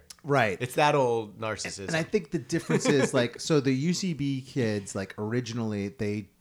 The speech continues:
Speaker 1: did these shows in New York and they would work these sketches, like, year after year for a long time. And then they got an M T V show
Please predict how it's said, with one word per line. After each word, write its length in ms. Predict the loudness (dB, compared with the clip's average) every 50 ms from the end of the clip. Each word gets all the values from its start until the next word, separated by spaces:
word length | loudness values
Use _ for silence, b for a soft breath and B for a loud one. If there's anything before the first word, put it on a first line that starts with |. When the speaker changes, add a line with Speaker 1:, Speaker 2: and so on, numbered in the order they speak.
| _ _ -2
Speaker 1:
did 200 | -2 0 0 0
these 160 | -2 -4 -4 -4
shows 580 | -4 -2 0 0 2 2 0 0 -2 -6 -10 -14 _ _ _ _
in 260 | -10 -8 -6 -6 -4 -4
New 80 | -2
York 540 | 0 0 0 0 -2 -2 -4 -6 -8 -12 -14 -12
and 160 | -10 -8 -6
they 80 | -6 -6
would 200 | -6 -6 -8 -12 _ _ -20 -14 -6
work 400 | 0 2 2 2 0 -2 -6 -10 -8
these 240 | -6 -6 -4 -4 -6
sketches, 580 | -6 -2 -2 -2 -2 -4 -8 -12 -12 -14 -16
like, 260 | -16 -18 -18 -18 _ _ _ _ -14
year 200 | -10 -6 -6 -6
after 180 | -6 -8 -10 -10
year 440 | -8 -4 -4 -4 -4 -6 -8 -12 b b b b b b b b _
for 160 | -6 -4 -4
a 40 | -4
long 280 | -4 -4 -4 -6 -4
time. 340 | -2 0 0 2 2 0 -2 -4
And 180 | -8 -8 -4 -2
then 320 | 0 2 2 2 0 0
they 120 | 0 -2 0
got 340 | 0 -2 -2 -4 -4 -6
an 100 | -8 -8
M 100 | -8 -8
T 160 | -8 -8 -8 -6
V 160 | -6 -6 -8
show 480 | -8 -8 -8 -8 -8 -10 -10 -12 -14